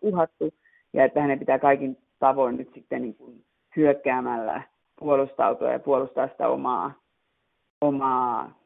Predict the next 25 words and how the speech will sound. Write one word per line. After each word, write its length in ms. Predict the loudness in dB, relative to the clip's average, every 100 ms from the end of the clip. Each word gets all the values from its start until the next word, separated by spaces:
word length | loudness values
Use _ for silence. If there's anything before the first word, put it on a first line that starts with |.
| _ _ _
statustaan. 840 | -2 -2 -4 -4 -6 -4 -6 -10 _
Ja 60 | 0
se, 80 | 2
että 140 | 0 0
se 80 | 4
hyökkäys, 480 | 4 4 2 2 0 _ _ -8
ja 60 |
sit 120 | -6 -2
jos 140 | -2
hän, 200 | -2 -4 -4
hänellä 260 | -4 0
ei 120 | 2
ole 80 | 2
niin 100 | 0
kuin 80 | 2
tällaista 300 | 2 2 0
itsetietoisuutta, 840 | -12 -2 -4 4 4 4 -2 -4 0
tietoisuutta 500 | 4 4 2 -4 -4 -10
siitä, 220 | 0 0
että 180 | 0 -4
hetkinen, 360 | -4 -4 -4
miten 240 | 0 0 0
nämä 120 | -2
mun 120 | -2
mielentilat 480 | -4 -4 -4 -2